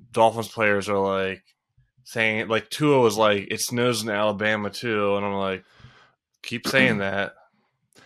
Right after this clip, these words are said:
Speaker 2: I don't understand. I've never understood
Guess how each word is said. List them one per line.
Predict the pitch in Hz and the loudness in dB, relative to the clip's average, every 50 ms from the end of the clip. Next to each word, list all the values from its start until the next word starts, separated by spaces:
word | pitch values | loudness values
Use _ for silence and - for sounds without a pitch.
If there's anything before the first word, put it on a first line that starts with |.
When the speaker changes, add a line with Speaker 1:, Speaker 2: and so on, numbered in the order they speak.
| - _ _ _ _ _ _ _ _ - | -20 _ _ _ _ _ _ _ _ -4
Speaker 2:
I | 185 214 277 | -2 0 0
don't | 311 294 277 269 | 2 2 2 0
understand. | 247 214 190 - - - - 156 156 151 151 156 156 156 - _ - | 0 0 0 -2 -4 -4 -2 0 0 0 0 0 -2 -6 -8 _ -4
I've | - 151 139 143 | -2 -2 0 2
never | 175 180 175 170 170 170 | 2 2 2 2 2 2
understood | 160 151 135 123 - - - 139 135 135 131 131 127 | 2 0 -2 -6 -6 -4 0 2 2 2 0 -2 -8